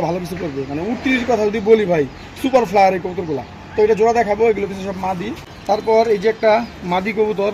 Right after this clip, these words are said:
লালপত্তি মাদি কবুতর বা মিলিটারি যেটাই বলেন, একটা মাদি আছে ভাইয়ের এখানে, এই যে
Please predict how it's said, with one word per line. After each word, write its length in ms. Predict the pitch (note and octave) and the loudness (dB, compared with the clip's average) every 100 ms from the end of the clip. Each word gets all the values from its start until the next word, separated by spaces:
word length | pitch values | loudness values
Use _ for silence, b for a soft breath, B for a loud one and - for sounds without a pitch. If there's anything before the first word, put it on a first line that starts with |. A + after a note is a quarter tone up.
| G3+ | 0
লালপত্তি 360 | E3+ F3+ - G3+ | 0 0 -6 -6
মাদি 140 | F#3 F#3 | -6 -6
কবুতর 240 | F3+ F3 F3 | -6 -6 -4
বা 60 | E3+ F3 | -4 -4
মিলিটারি 280 | F3+ F3 F3+ | -6 -6 -6
যেটাই 180 | E3+ F3+ E3 | -6 -4 -4
বলেন, 160 | D#3+ E3+ | -6 -6
একটা 120 | C#3+ D#3 | -8 -6
মাদি 140 | D#3+ F3 | -6 -6
আছে 100 | D#3 D3+ | -8 -8
ভাইয়ের 160 | D3 D3+ | -6 -6
এখানে, 200 | D3 D3+ - - - - - - - - - - - - C#3 | -8 -10 -12 -16 -18 -18 -16 -16 -18 -18 -18 -18 -18 -14 -10
এই 60 | |
যে 60 | C#3+ | -8